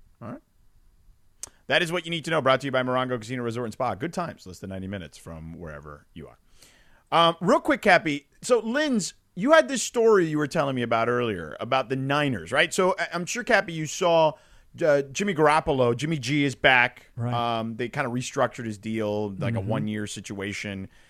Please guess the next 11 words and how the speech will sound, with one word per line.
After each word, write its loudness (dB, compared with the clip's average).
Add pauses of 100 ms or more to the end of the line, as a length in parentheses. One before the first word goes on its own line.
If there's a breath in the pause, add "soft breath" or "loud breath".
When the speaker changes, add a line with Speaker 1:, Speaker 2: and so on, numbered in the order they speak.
(260 soft breath)
Speaker 1:
And 2
apparently, 2
the -4
story 0
is -2
that -4
Trey -4
Lance 0
was -6
not -4
thrilled. 2